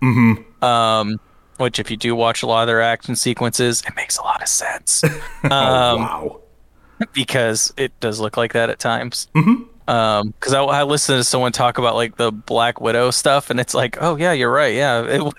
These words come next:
Speaker 2: <laughs>
Speaker 1: Yeah.
Speaker 2: yeah, that does look like,
Speaker 1: Yeah.
Speaker 2: uh, they
Speaker 1: I mean,
Speaker 2: did, could not show faces for anything." <laughs>
Speaker 1: I mean, but look, Glenn, uh, Ben and Jerry's, they have a formula as well, and I love their ice cream, so I'm just gonna keep eating it.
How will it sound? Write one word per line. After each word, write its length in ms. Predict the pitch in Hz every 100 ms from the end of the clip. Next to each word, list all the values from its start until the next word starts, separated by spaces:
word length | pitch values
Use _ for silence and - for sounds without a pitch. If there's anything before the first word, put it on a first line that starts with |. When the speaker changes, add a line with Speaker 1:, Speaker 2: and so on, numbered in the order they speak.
| 214
Speaker 2:
<laughs> 140 | 175
Speaker 1:
Yeah. 200 | 107 90 - -
Speaker 2:
yeah, 180 | 185 170
that 200 | 143 151 -
does 320 | 160 160 -
look 220 | 151 -
like, 260 | 151 151 151 -
Speaker 1:
Yeah. 60 |
Speaker 2:
uh, 260 | 160 160 160
they 140 | 160
Speaker 1:
I 40 | 175
mean, 340 | 147 110 95 90
Speaker 2:
did, 60 | -
could 140 | 160
not 200 | 170 147 -
show 200 | 160 165
faces 500 | 160 170 175 - 101
for 160 | - 110
anything." 380 | 110 117 - - -
<laughs> 80 | -
Speaker 1:
I 120 | 202
mean, 240 | 180 127
but 160 | 117 151
look, 240 | 151 -
Glenn, 320 | 104 80 80 98
uh, 140 | 113
Ben 280 | 104 214 180
and 160 | 101
Jerry's, 460 | 98 104 87 78 -
they 100 | 139
have 220 | 123 82
a 80 | 82
formula 500 | - 92 85 85 82
as 220 | 87 80
well, 400 | 90 85 73 69 _
and 140 | 117 120
I 100 | 156
love 320 | 160 123 107 95
their 160 | 90
ice 220 | 82 82
cream, 280 | - 85 78
so 120 | -
I'm 80 | 131
just 140 | 180 -
gonna 160 | 151
keep 260 | 143 160 -
eating 280 | 143 117 71
it. 180 | 67